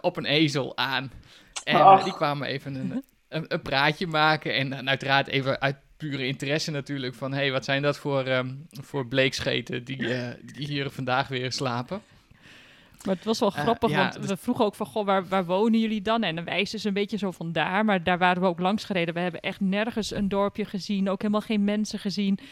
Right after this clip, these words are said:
Speaker 3: Dus ik denk dat zij ook echt misschien wel een uur op hun ezeltje hebben gezeten om te kijken of wij inderdaad daar dan waren en even een babbeltje te maken. En
Speaker 2: Ja,
Speaker 3: ja,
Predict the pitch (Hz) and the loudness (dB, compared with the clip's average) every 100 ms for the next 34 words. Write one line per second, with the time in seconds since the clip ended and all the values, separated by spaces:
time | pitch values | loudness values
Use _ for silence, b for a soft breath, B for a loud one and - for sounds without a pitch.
0 | B B 196 220 214 220 226 - 214 - | B B -4 -2 2 2 2 2 0 2
1 | 233 233 214 - 214 202 196 202 247 277 | -4 -2 -2 2 2 4 2 4 4 4
2 | 269 - 208 202 - 240 277 247 226 196 | 2 0 2 2 2 0 -2 2 2 2
3 | 196 196 - 190 190 196 190 247 b b | 0 -2 0 2 2 2 0 0 b b
4 | b - 214 208 - - 202 202 214 - | b -2 0 2 0 2 4 4 2 0
5 | 208 208 196 202 190 196 190 202 190 190 | 2 2 2 0 2 2 2 0 0 0
6 | 190 185 185 180 208 233 226 196 190 - | 0 0 2 4 6 6 6 4 2 -2
7 | 214 - 202 208 196 196 185 220 254 240 | -2 0 -2 0 -2 0 2 2 2 2
8 | 220 202 - 202 190 185 190 196 190 - | 0 0 -2 2 4 4 2 0 0 0
9 | 190 180 175 165 160 160 180 180 208 196 | 2 6 6 4 0 0 0 0 0 0